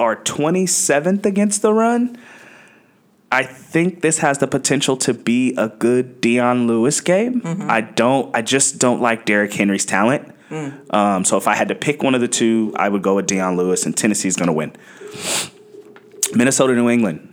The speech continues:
Speaker 1: Uh, this is actually gonna be a decent game, given how well, uh, Minnesota plays defense.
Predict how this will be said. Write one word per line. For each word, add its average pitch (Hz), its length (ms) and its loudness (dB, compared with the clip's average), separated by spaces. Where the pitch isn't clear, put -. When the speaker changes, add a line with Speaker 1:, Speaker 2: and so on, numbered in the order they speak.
Speaker 1:
Uh, 101 400 2
this 110 280 -2
is 107 100 -2
actually 104 340 0
gonna 104 220 0
be 101 200 0
a 101 40 0
decent 95 360 -4
game, 110 340 -2
given 98 340 -2
how 101 220 2
well, 95 580 0
uh, 85 280 0
Minnesota 98 480 2
plays 101 320 -2
defense. 117 540 -4